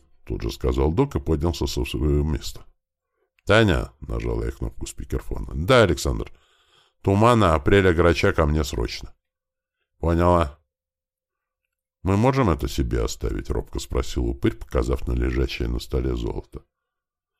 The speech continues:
«Можете», — отмахнулся я от них. «Сейчас ребятам всё расскажете и можете оставить». «Кольцо доку не забудь отдать», — ткнул бок упыря котлета. «Само собой», —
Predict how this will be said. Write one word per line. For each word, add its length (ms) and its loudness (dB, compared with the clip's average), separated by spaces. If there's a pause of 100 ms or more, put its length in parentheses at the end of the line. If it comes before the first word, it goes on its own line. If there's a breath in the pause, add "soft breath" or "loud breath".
(320)
«Можете», — 840 2
отмахнулся 640 -10
я 160 -4
от 140 -12
них. 140 -8
«Сейчас 420 4
ребятам 420 4
всё 180 2
расскажете 600 2
и 40 2
можете 420 0
оставить». 440 -6 (1400)
«Кольцо 400 2
доку 300 0
не 140 0
забудь 420 -2
отдать», — 500 -4 (480)
ткнул 340 -2
бок 280 -6
упыря 340 -2
котлета. 580 -8 (720)
«Само 360 -2
собой», — 560 -2